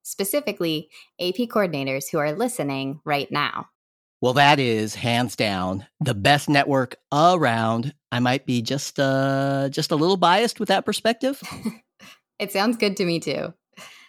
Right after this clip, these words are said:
Speaker 1: And now, if you're ready, it's time to engage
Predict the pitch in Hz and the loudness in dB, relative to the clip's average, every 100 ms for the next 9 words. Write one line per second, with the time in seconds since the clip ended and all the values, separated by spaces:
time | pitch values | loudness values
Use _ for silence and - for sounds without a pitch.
0 | _ - 180 226 247 180 156 165 - 175 | _ -6 -2 2 4 4 4 0 -4 -4
1 | 180 160 226 160 131 151 180 - 170 - | -2 0 0 0 -4 -8 -12 -10 -8 -8
2 | - 185 160 190 - 240 226 151 131 135 | -6 -4 -2 -2 -2 0 0 0 -2 -4